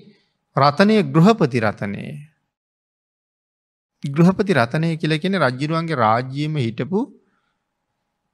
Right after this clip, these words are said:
එක්තරා සිටුවරයෙක්. රජු සක්විති වෙනවත් එක්කම මොහුට පහළ වෙනවා පරචිත්ත විජානන ඥානය.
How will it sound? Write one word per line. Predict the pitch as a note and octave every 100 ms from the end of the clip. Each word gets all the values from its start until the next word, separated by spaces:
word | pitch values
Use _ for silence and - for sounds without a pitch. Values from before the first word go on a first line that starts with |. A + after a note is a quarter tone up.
| -
එක්තරා | D#3+ D#3+ G3 G#3+ B3+
සිටුවරයෙක්. | - A#3+ D#3 G2+ G2+ G#2+ - - _ _ _ _ _ _ _ _ _ _ _ _ _ -
රජු | C3 C#3 F3+ A#3+
සක්විති | - F3 - - B3
වෙනවත් | G3+ F3 G#3+ A#3+ A#3+ -
එක්කම | E3 - G#3+ C3 G#2 B2 - _ _ _ _
මොහුට | C#3 D#3+ G3 A3+
පහළ | F#3 D3+ D3+ G#3
වෙනවා | D3 G#2 G2+ G#2+ C3+
පරචිත්ත | D3 D#3 F3 F3 F#3 -
විජානන | C#3 C3+ D#3+ E3+ F#3 F3+
ඥානය. | C#3 B2+ B2 G2+